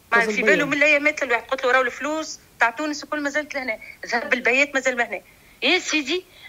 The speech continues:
Speaker 1: طلعتها له في مخه، بدا يحضر في روحه هو يخدم في البرنامج هذاك. جات لاله نسرين كفرت التونسات شهاده، قالت لك: "نطلقوا هذا، هذا واحد بلعوت وكذاب و-، وما نعرفش شنو، ينحي لي في فلوسي ويسرق لي". بعد ما عطاته الطريحه
Speaker 2: مهم.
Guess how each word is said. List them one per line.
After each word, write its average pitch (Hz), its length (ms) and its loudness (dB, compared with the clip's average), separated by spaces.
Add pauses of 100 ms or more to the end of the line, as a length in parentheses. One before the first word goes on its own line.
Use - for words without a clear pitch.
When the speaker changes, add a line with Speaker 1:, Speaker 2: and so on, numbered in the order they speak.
(160)
Speaker 1:
طلعتها 359 420 2
له 277 80 0
في 254 140 -6
مخه، 226 420 -4
بدا - 180 -2
يحضر 370 360 0
في 269 160 -4
روحه 269 340 -4
هو 370 220 -2 (380)
يخدم 339 280 -4
في - 80 -8
البرنامج 330 480 -2
هذاك. 302 220 -2 (520)
جات 403 300 -2
لاله 294 180 0
نسرين 302 380 -4
كفرت 370 340 -2
التونسات 302 400 -8
شهاده، 330 180 -2
قالت 330 180 -2
لك: - 80 -4
"نطلقوا 269 520 -2
هذا، 233 80 -6 (320)
هذا 269 200 4
واحد 247 260 0
بلعوت 285 380 0
وكذاب 285 580 0
و-، 294 120 -8 (340)
وما 262 200 0
نعرفش 254 360 2
شنو، 302 300 0
ينحي 294 280 2
لي 262 100 -4
في 185 100 -10
فلوسي 269 340 -6
ويسرق 285 360 -2
لي". 330 100 -2 (200)
بعد - 220 2
ما 226 60 2
عطاته 247 280 -2
الطريحه 269 480 0 (340)
Speaker 2:
مهم. 143 240 -10